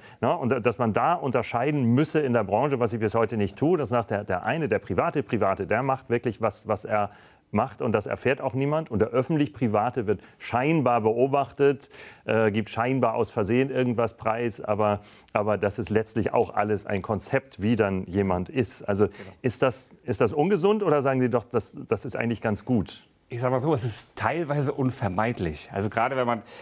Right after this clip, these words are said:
Speaker 2: so wie Sie auch so, so wirklich immer öffentlich dasteht, man muss ja auch aufpassen,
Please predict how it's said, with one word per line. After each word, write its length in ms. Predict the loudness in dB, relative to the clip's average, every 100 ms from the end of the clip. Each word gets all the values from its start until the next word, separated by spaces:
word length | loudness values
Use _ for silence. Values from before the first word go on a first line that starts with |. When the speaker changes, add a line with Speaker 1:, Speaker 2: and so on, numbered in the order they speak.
| -4
Speaker 2:
so 140 | -2
wie 40 | 2
Sie 200 | 2 4
auch 140 | 2
so, 220 | 0 -4
so 220 | -2 -2 -2
wirklich 280 | -4 -6 -4
immer 160 | -2 0
öffentlich 500 | -2 -2 -4 -4 -2
dasteht, 480 | -4 -4 -4 -4
man 120 | -2 -2
muss 160 | -2
ja 80 | -2
auch 100 | -2
aufpassen, 420 | -4 -4 -4 -4